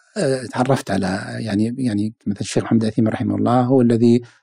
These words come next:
عرف كثير من الطلبة على ابن تيمية وقيمته ومكانته.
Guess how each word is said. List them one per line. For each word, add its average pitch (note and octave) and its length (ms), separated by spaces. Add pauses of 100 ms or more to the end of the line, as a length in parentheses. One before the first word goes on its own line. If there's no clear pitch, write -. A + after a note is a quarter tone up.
(120)
عرف B2 280
كثير A#2+ 300
من G#2+ 60
الطلبة G#2+ 380
على G2 120
ابن F#2+ 140
تيمية F#2+ 420
وقيمته G2 440
ومكانته. G2 500